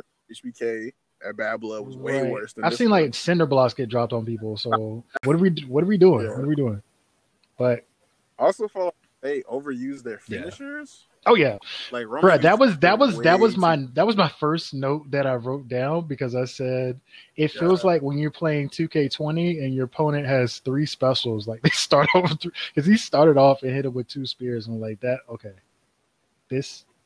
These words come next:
Speaker 2: all
Speaker 1: Like,
Speaker 2: right,
Speaker 1: okay.
Speaker 2: we're, we're doing this.
Speaker 1: Brock Lesnar, the
Speaker 2: <laughs>
Speaker 1: match
Speaker 2: Right,
Speaker 1: should be
Speaker 2: five
Speaker 1: over.
Speaker 2: minutes and it would have been over. So,
Speaker 1: Like,
Speaker 2: like, that also didn't
Speaker 1: yeah.
Speaker 2: make sense to me.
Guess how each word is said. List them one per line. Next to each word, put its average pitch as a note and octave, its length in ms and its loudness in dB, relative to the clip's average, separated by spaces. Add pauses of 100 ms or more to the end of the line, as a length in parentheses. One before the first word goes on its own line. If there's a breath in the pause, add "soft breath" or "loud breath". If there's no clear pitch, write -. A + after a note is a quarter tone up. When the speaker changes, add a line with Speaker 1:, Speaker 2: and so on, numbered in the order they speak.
(260)
Speaker 2:
all C#3+ 100 4
Speaker 1:
Like, G#2+ 160 0
Speaker 2:
right, A2+ 160 -16
Speaker 1:
okay. A#2 140 -6
Speaker 2:
we're, C#3+ 120 -2
we're D3 200 6
doing C3+ 240 4
this. - 360 -12 (200)
Speaker 1:
Brock C#3+ 160 4
Lesnar, E4 440 0
the - 100 -12
Speaker 2:
<laughs> A#2 40 -10
Speaker 1:
match B2 120 -8
Speaker 2:
Right, D3+ 240 4
Speaker 1:
should A2+ 80 -10
be G#2+ 40 -20
Speaker 2:
five D#3+ 240 4
Speaker 1:
over. D3+ 40 -4
Speaker 2:
minutes C#3 260 -2
and B2+ 80 -4
it B2+ 40 -2
would B2 120 -2
have A#2+ 80 -4
been A#2+ 120 -4
over. G#2+ 360 -4
So, - 140 -12
Speaker 1:
Like, G#2+ 80 -12
Speaker 2:
like, G#2 200 -12
that C3+ 300 -2 (220)
also B2+ 300 -4
didn't A2+ 240 -8
Speaker 1:
yeah. G#2+ 180 -6
Speaker 2:
make G2+ 100 -14
sense - 320 -16
to A2 80 -16
me. G#2 240 -10